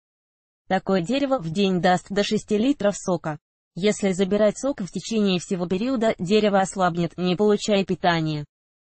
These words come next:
Необходимо использовать несколько деревьев, запечатывая срезы после использования. Создание желобка в двух сантиметрах глубиной с отбором влаги через трубочку – наиболее щадящий вариант.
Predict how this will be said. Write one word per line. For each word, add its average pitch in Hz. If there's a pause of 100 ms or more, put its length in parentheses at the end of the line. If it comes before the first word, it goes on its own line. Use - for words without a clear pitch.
(220)
Необходимо 214
использовать 190
несколько 214
деревьев, 214
запечатывая 190
срезы 202
после 214
использования. 156 (360)
Создание 175
желобка 196
в 170
двух 165
сантиметрах 196
глубиной 196
с 240
отбором 190
влаги 185
через 196
трубочку – 165
наиболее 165
щадящий 190
вариант. 185